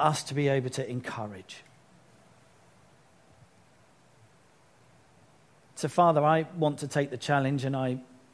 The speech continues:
invite you all here as well to join me. Maybe this week, let's have a try.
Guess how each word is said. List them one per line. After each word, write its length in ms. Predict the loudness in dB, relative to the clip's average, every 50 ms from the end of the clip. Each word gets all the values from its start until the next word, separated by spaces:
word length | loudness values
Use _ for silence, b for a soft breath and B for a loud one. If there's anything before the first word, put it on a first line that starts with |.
| _ _ -12
invite 440 | -10 -8 -4 -2 -2 -2 -2 -2 -2
you 120 | -2 0
all 140 | 2 2 2
here 340 | 2 0 0 0 0 0 -2
as 100 | -2 -2
well 220 | 0 0 0 0
to 120 | -2 -6 -6
join 260 | -2 0 0 0 0
me. 140 | -2 -4 -2
Maybe 400 | 0 0 0 2 0 0 -2 -4 -6 -10 -8
this 320 | -2 0 0 0 0 -2
week, 280 | 0 0 0 0 0 -2
let's 160 | -4 -4 0
have 140 | 0 0 0
a 60 | 0
try. 460 | -2 -2 0 2 2 2 0 -2 -6